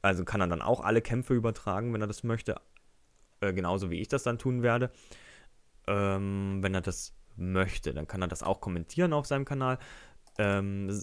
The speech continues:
der Link zu seinem Twitch-Kanal ist auch in der Videobeschreibung. Da könnt ihr dann gut und gerne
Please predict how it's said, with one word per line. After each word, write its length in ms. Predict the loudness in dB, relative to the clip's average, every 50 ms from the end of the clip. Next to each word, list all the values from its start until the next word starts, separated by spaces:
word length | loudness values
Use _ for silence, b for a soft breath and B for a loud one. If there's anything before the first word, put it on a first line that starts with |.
| -6 -2
der 160 | 2 4 4
Link 300 | 6 6 4 4 2 0
zu 100 | 0 4
seinem 200 | 6 6 4 4 0
Twitch-Kanal 1400 | -4 -6 -6 -6 -6 -8 -12 -14 -6 2 2 4 4 4 0 -2 -2 -2 -2 -2 0 0 2 2 2 2 0 0 -4 -8 _ _ _
ist 400 | -2 0 0 0 -4 -6 -8 -14 -20 _ _ _ _ _ _ 2
auch 240 | 4 4 4 4 2
in 80 | 2
der 300 | 2 2 0 -2 -2 0
Videobeschreibung. 840 | 0 4 6 6 6 6 2 -2 0 2 2 4 4 4 0 -2 -2 -4 -2
Da 120 | -2 -2
könnt 300 | -2 0 -2 -2 -2 2
ihr 120 | 2 2 2
dann 280 | 4 2 2 0 -2 B B B B B B B B
gut 220 | -2 0 2 2 2
und 300 | 0 0 -2 -2 -2 0
gerne 340 | 2 2 2 2 0 -2